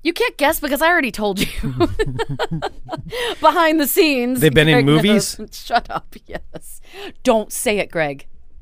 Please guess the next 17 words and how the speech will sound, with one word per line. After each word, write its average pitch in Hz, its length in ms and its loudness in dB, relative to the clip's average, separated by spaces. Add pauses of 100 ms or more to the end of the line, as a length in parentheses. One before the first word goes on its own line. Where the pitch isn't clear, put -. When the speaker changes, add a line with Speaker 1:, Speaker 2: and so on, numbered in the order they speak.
(1700)
Speaker 1:
No, 254 180 -10
I 208 60 -10
don't 240 120 -8
wanna 262 140 -8
get 254 60 -10
in 262 60 -8
trouble. 233 240 -10
I 196 100 -6
like 196 180 -12
being 202 200 -8
an 165 80 -10
extra. 156 340 -10
I 156 40 -10
don't 165 200 -12
wanna 170 220 -10
do 170 80 -8
it. - 100 -10